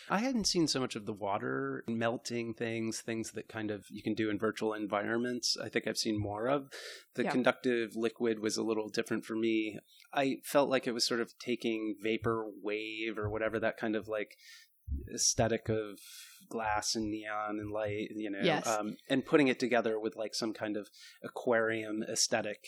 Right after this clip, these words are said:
Speaker 1: uh, which was, uh, you know, I mean, it's really compelling on one level, but I don't know. It's, you know, I, I'm, I imagine it's a particular challenge to maintain these pieces and keep them going,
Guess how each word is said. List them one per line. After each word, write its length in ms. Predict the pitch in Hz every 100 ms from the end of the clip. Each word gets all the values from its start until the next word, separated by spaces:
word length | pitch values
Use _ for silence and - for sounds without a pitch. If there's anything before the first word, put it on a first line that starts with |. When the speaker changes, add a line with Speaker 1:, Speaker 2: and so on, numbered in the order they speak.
| -
Speaker 1:
uh, 200 | 127 120
which 340 | 110 170 - - - - - - -
was, 400 | - 214 190 - 101 - - 80 - - 82 - - _ -
uh, 140 | - - - -
you 160 | - 160
know, 140 | 151
I 60 | 143
mean, 120 | 160
it's 120 | 156
really 220 | 180 180
compelling 680 | 143 127 - 117 120 151 156
on 240 | 156 135 135
one 160 | 135
level, 440 | 139 135 143 139 123
but 220 | 120 117 - _ _ _ _
I 160 | 151 170
don't 200 | 175 151
know. 220 | 139 117
It's, 340 | 120 - - -
you 160 | 131 120
know, 180 | 120 117
I, 100 | 127 131
I'm, 200 | 131 123
I 80 | 135
imagine 540 | 139 135 131 135 -
it's 160 | 117 -
a 40 |
particular 440 | 110 - 120 117 113
challenge 460 | - 113 110 107
to 80 | -
maintain 580 | 113 110 110 - 113 110
these 200 | 110 107
pieces 400 | - 113 - 107
and 120 | 113
keep 220 | - 120 -
them 220 | 113 110
going, 520 | 117 113 113 113